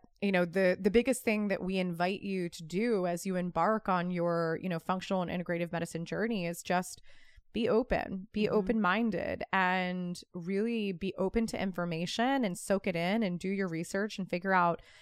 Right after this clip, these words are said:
Speaker 1: you know, what makes sense and what doesn't. But knowing that this is just as much of, as a mental, emotional, you know, development as it is a personal health development.
Speaker 2: Mm-hmm.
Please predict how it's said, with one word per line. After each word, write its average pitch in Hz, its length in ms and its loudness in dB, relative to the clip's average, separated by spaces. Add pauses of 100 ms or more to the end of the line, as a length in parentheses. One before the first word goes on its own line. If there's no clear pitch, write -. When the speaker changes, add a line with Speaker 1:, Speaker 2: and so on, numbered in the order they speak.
Speaker 1:
you 196 100 -2
know, 180 120 4
what 165 280 0
makes 196 220 -4
sense 180 340 -2
and 196 80 -2
what 170 240 -2
doesn't. 233 580 -2 (360)
But 196 200 0
knowing 202 640 2
that 170 360 2
this 190 240 -4
is 214 160 -2
just 185 340 -2
as 202 140 -4
much 175 540 -2
of, 170 280 2 (140)
as 185 240 0
a 180 80 0
mental, 175 380 -2
emotional, 170 760 -2 (160)
you 185 140 -8
know, 175 160 -4 (220)
development 202 960 0 (320)
as 202 180 6
it 202 180 -2
is 190 520 0
a 190 80 0
personal 202 420 -2
health 180 300 -2
development. 170 580 -6
Speaker 2:
Mm-hmm. 185 140 -8